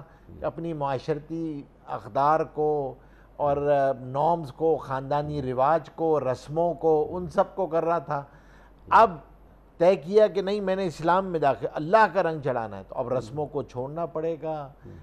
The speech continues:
रिवाजों को छोड़ना पड़ेगा, तासुबात की ज़िंदगी को छोड़ना पड़ेगा, मिलने जुलने के पैमाने बदलने पड़ेंगे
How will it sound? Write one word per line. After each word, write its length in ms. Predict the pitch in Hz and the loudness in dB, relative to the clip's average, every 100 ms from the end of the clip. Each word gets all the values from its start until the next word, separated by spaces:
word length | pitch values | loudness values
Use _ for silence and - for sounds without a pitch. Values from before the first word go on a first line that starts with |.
| - | -10
रिवाजों 420 | 107 110 127 143 127 | -4 0 0 0 -4
को 180 | 131 123 | -8 -8
छोड़ना 380 | 123 143 165 160 | -10 -8 -8 -6
पड़ेगा, 480 | 156 156 147 160 151 - - 107 87 | -4 -4 -2 -4 -4 -10 -18 -18 -4
तासुबात 680 | 113 123 - 131 139 147 - | -2 -2 -6 0 2 2 -4
की 80 | 131 | -10
ज़िंदगी 400 | 127 135 131 156 | -8 -8 -8 -6
को 140 | 147 131 | -6 -8
छोड़ना 400 | 127 147 165 170 | -8 -6 -4 -2
पड़ेगा, 500 | 160 160 151 151 147 | 0 0 0 -2 -2
मिलने 340 | 131 135 143 143 | -6 -8 -6 -4
जुलने 340 | 143 151 165 | -4 -4 -4
के 140 | 160 160 - | -2 -4 -2
पैमाने 440 | 127 131 139 170 180 | -2 -2 -4 -4 -2
बदलने 420 | 160 160 160 160 | 0 0 -2 -6
पड़ेंगे 560 | - 147 147 143 139 | -4 -6 -6 -8 -8